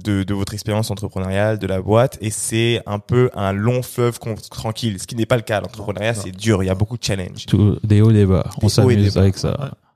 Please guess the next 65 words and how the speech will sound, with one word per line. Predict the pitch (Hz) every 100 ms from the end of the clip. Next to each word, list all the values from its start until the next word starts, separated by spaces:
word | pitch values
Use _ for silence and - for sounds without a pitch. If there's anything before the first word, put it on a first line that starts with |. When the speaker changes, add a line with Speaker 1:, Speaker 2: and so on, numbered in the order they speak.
| _
Speaker 1:
Parlez-nous | 127 127 131 131 139 143
de, | 117 104 101
de | 98
quelques-uns | - 117 120 113 120
de, | 107 98
de, | 92 -
des | 92 104
gros | 123 123 127
bas | 123 123
qui | -
vous | 110 110 101
ont | 101
fait, | - 113 110
euh, | 98
Speaker 3:
Mais | 110
les | 113 113
gros | 117
bas, | 120 139
c'est | - 110
quand | 101 110
tu | 107 107
parles | 110 104
d'une | 104 104
levée | 107 104
de | 107
fonds | 101 - 117 117
et | 104
tu | 98 107
vas | 104
voir | 101 110 107 104
un | 95
parterre | 107 98 117 107
de | 104
V | 98 101
C | 101 - 113
et | 101
qui | -
comprennent | 104 101 98 104 101
pas | - 110
ce | -
que | 101
t'as | 101 101
à |
faire | 101 123 107
et | 101
que | 98
tu | -
sais | 101 113
qu'en | - 98
termes | 98 104 104
de |
trésorerie, | 92 - 98 98 101
il | 107
te | -
reste | 101 -
plus | - 110
que | 101 101 98
six, | - 113
sept | - - 110 -
mois, | 107 107 - - -
euh, | 95 101 101 - _ _
quatre | - 123 123
mois | 113
à | 101
tenir. | - 123 139